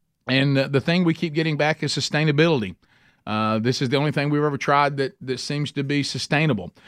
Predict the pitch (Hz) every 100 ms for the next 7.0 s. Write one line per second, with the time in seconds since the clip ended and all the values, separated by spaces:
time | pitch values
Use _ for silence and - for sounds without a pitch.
0 | - - 120 131 131 131 135 117 120 120
1 | 113 113 - - 113 113 113 113 123 139
2 | 147 143 139 135 117 123 131 143 131 120
3 | - 131 143 113 113 110 - 110 101 -
4 | 104 101 98 127 143 - 139 127 117 -
5 | 165 143 127 127 135 127 139 143 131 120
6 | 117 175 170 131 160 139 120 190 190 147